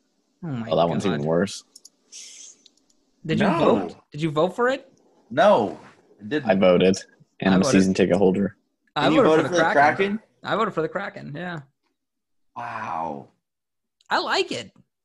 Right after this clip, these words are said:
Speaker 3: A little weird. Okay, it'll, it'll probably grow on me, definitely. It will.
Speaker 1: I love their logo, the whole, the colors. I love everything they did with that. I think that was some, was a great unveiling. The Space Needle being involved on that, it's, it looks
Speaker 3: Yeah.
Speaker 1: great.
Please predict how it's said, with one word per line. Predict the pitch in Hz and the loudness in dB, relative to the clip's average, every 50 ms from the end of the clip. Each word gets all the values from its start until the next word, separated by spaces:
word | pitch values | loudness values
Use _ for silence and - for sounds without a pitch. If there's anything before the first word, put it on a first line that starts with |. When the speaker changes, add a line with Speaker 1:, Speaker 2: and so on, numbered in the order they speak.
| _ _ _ _ _ - | _ _ _ _ _ -8
Speaker 3:
A | |
little | 135 160 170 156 | -6 -4 -4 -2
weird. | 147 147 135 117 104 - | -2 -2 -2 -2 -2 -2
Okay, | - 139 156 156 - - | -4 -2 0 0 2 4
it'll, | 196 220 208 180 - | 4 4 4 2 2
it'll | 185 202 196 | 0 0 2
probably | 202 208 202 185 151 | 2 2 2 2 2
grow | 127 127 120 117 110 | 2 2 4 4 4
on | 107 104 98 | 2 2 -2
me, | 98 98 95 | -4 -4 -4
definitely. | 98 92 92 92 - 92 90 87 95 | -4 -4 -4 -4 -8 -12 -10 -8 -6
It | 110 110 95 | -6 -6 -6
will. | 78 71 135 | -8 -4 0
Speaker 1:
I | 160 190 | 0 2
love | 214 233 262 294 294 | 4 4 4 4 4
their | 269 262 233 | 4 4 4
logo, | 185 170 170 185 214 214 233 240 240 240 233 | 6 4 4 4 4 4 4 6 6 6 4
the | 175 175 156 156 | 4 2 0 2
whole, | 151 175 196 208 208 208 196 - | 0 0 2 2 2 0 -2 -2
the | 160 160 | -4 -6
colors. | - - - 180 208 220 226 220 214 185 | -6 -2 0 0 2 2 2 0 0 2
I | 180 156 | 0 2
love | 165 180 190 190 | 2 2 0 0
everything | 185 185 190 180 190 185 | 0 -2 -2 -4 -4 -4
they | 170 156 | -4 -2
did | 156 175 | -2 -2
with | 160 147 131 | -2 -2 -4
that. | 127 117 117 117 | -4 -4 -2 -2
I | 135 | -4
think | 143 135 175 165 | -4 -4 -2 0
that | 151 151 | 0 0
was | 147 131 - | -2 -4 -4
some, | - 147 139 110 - - - 151 | -6 -6 -6 -6 -10 -14 -16 -12
was | 147 139 131 | -10 -8 -8
a | 135 127 | -8 -10
great | 131 - 139 151 156 156 156 156 - _ _ _ _ _ _ _ _ | -10 -4 -2 -2 -2 -2 -4 -8 -16 _ _ _ _ _ _ _ _
unveiling. | 151 139 135 131 139 143 139 131 120 113 113 120 117 _ _ _ _ _ _ _ _ _ _ _ _ _ _ _ _ | -6 -6 -4 -4 -4 -4 -4 -6 -6 -8 -12 -14 -16 _ _ _ _ _ _ _ _ _ _ _ _ _ _ _ _
The | 170 170 | 0 0
Space | 160 - - - 180 185 214 208 - | 0 0 -4 -2 0 0 0 -2 -2
Needle | 220 226 220 220 208 | -2 0 0 0 0
being | 196 220 220 220 | 0 -2 -2 -2
involved | 220 214 196 214 214 220 220 220 | -4 -4 -2 0 0 0 0 -2
on | 220 220 220 | -2 -4 -2
that, | 214 220 220 220 220 220 - _ _ _ - | -2 -2 -2 -2 -4 -4 -8 _ _ _ -12
it's, | 180 170 - - | -12 -12 -10 -10
it | 202 196 190 - | -10 -10 -8 -2
looks | 214 220 202 190 | -2 0 0 0
Speaker 3:
Yeah. | - | -4
Speaker 1:
great. | 254 254 285 269 - - _ | -8 -12 -12 -12 -14 -16 _